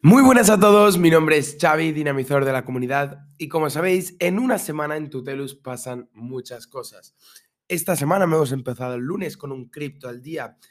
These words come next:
con Roberto Díaz de invitado, nuestro tutor en los bootcamps Web tres, que empezó ya el bootcamp la semana pasada.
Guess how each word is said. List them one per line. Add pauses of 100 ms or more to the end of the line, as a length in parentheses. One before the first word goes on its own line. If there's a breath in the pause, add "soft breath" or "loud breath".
(140 soft breath)
con
Roberto
Díaz
de
invitado,
nuestro
tutor
en
los
bootcamps
Web
tres, (380 soft breath)
que
empezó
ya
el
bootcamp
la
semana
pasada.